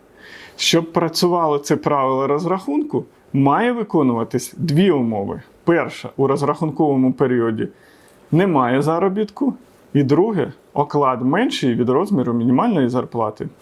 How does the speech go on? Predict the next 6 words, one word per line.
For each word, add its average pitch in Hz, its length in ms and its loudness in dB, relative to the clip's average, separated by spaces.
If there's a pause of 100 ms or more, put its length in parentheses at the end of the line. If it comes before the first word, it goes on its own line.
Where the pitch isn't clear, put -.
(140)
Це - 240 2
питання 151 500 2
ми 147 160 4
з 156 60 0
вами 202 280 2
розглянули. 131 760 0